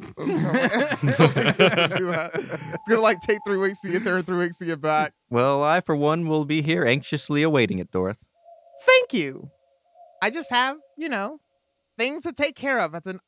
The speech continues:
Speaker 1: as an artist. All I ask is that you, you respect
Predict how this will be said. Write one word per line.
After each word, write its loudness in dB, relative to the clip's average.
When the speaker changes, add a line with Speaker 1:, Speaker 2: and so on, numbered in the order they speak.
Speaker 1:
as 2
an -4
artist. -4
All 4
I 2
ask -4
is -8
that -2
you, -8
you -10
respect -2